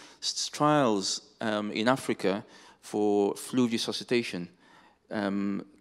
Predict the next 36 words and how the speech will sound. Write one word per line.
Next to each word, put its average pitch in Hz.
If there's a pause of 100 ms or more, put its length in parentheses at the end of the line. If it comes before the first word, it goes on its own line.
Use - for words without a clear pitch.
(140)
coming 123
up 113
with 107
quite 127
surprising 117
results 117
the, 107
um, 101
in, 98
in 98
children 135
as 101
well 110
as 98
in 101 (240)
adults, 113 (400)
um, 101
with 104
higher 117
mortality 101 (280)
with 101
bolus 110
fluid 110
resuscitation 101 (100)
in 101
Africa. - (520)
Maybe, 117
um, 101
driven 110
by 101
malaria, 139
we, 110
we 104
don't 101
really 101
know. 120